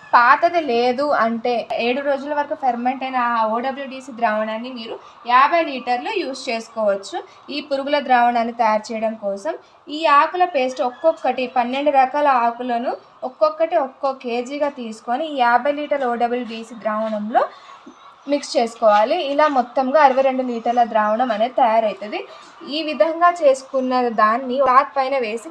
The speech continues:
కవర్ చేసుకోవాలి. ఇలా ఇరవై రోజుల పాటు మనం పుల్లబెట్టిన తర్వాత మనకి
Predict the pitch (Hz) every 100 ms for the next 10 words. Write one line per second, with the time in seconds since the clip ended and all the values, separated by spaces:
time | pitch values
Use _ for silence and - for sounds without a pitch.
0 | 311 240 240 262 226 - 226 208 220 330
1 | - _ 262 311 339 285 294 285 269 269
2 | 269 240 226 254 247 311 285 262 277 277
3 | 247 254 247 214 214 196 196 220 - -
4 | _ - 269 320